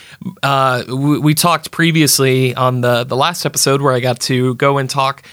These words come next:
to Laura Sauls about the Grinchmas and the holiday event and everything like that. I, I had a chance, my first ever visit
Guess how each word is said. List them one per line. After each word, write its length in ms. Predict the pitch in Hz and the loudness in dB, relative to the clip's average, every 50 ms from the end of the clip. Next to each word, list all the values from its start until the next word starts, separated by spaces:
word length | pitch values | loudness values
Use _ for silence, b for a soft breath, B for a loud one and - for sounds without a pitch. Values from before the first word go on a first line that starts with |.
| B B B - | B B B -4
to 340 | - 139 139 131 131 131 127 | 0 2 2 4 4 2 2
Laura 300 | 120 127 131 127 123 120 | 2 2 2 2 2 2
Sauls 420 | - - 139 135 135 135 131 123 | 2 2 2 2 2 2 0 0
about 480 | 131 117 123 120 120 117 113 - 139 139 | 0 0 2 2 2 0 -2 -4 -6 -2
the 240 | 139 135 131 127 127 | 0 2 2 2 0
Grinchmas 560 | 131 - 214 233 220 - 214 208 202 190 196 | 0 0 2 2 2 2 2 2 2 2 2
and 120 | - 160 143 | 2 0 0
the 60 | 123 | 0
holiday 420 | 127 151 165 170 180 180 175 170 | 0 0 0 2 2 2 2 2
event 280 | 165 156 147 160 160 156 | 2 2 2 2 2 2
and 80 | 147 139 | 2 2
everything 380 | 139 135 143 135 131 147 135 135 | 2 0 0 -2 -2 -2 -2 0
like 180 | 131 131 127 | -2 0 0
that. 180 | 139 139 135 123 | 0 0 0 0
I, 180 | 120 135 131 120 | 0 -2 -2 -2
I 160 | 110 - 131 | -2 -2 -2
had 140 | 131 156 147 | -2 -2 -2
a 60 | 139 | -2
chance, 340 | 127 - 151 143 135 - - | -2 -2 -2 -2 -2 -2 -2
my 80 | 123 117 | -4 -4
first 460 | - - - - 175 170 151 - - | -6 -4 0 2 2 2 2 2 2
ever 160 | 139 123 127 | 2 2 0
visit 400 | 117 120 127 123 120 120 107 B | 0 0 0 0 0 0 -2 B